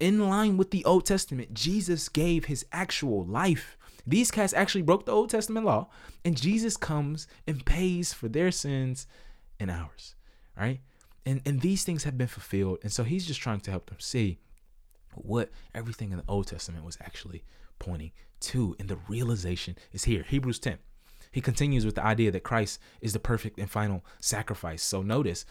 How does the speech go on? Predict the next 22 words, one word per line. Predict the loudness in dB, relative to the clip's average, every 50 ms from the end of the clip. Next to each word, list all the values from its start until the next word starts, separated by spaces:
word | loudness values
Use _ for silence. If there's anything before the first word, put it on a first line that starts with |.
| -14 -8
how | -6 -4
all | -2 0 2 2 2
throughout | 4 2 0 0 0
the | 0
book | -2 -2 -2 0
he | -2 -4
has | -2
tied | -2 0 0 0 0 -2
together | -2 0 0 2 2
and | 0 -2 -4 -2
threaded | 0 0 0 0
the | -2 -4
themes | -4 -4 -2 0 0 0 -2 -4
of, | -8 -8 -10 -14 -10 -8
of | -6 -6
the | -6
priest | -6 -6 -2 0 2 2 2 0 -2
and | -4 -4
the | -4
actual | -4 -6 -8 -8 -8
sacrifice | -4 -2 -2 0 -2 -2 -2 -2 -4 -4 -4
itself | -8 -8 -6 -2 0 0 2 0 0 -4 -6